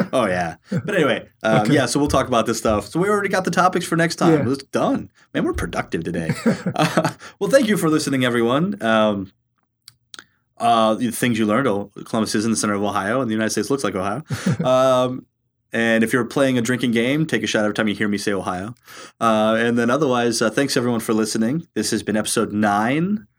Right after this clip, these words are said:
Speaker 2: uh, I believe, of, of Mike's Video Game
Speaker 1: Mm-hmm.
Speaker 2: Podcast. I'm Mike Geig.
Speaker 1: And I'm Mike Wu.
Speaker 2: And, uh,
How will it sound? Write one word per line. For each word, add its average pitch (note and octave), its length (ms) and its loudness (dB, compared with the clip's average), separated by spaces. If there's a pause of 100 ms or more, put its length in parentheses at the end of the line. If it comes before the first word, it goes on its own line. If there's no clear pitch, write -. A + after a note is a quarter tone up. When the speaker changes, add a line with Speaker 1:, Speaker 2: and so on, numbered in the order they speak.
(160)
Speaker 2:
uh, C#3 420 4
I B2 80 2
believe, C#3+ 420 -2
of, A#2+ 460 -2
of A2 320 0
Mike's A#2 300 -2
Video A#2+ 320 0
Game A#2+ 240 0
Speaker 1:
Mm-hmm. C3 80 0
Speaker 2:
Podcast. C3+ 520 -2
I'm A2 140 2
Mike A2 200 2
Geig. C3 440 0
Speaker 1:
And C#3 160 0
I'm C#3 80 2
Mike C3 240 -2
Wu. A3+ 380 2
Speaker 2:
And, G#2+ 440 0
uh, F#2+ 540 -2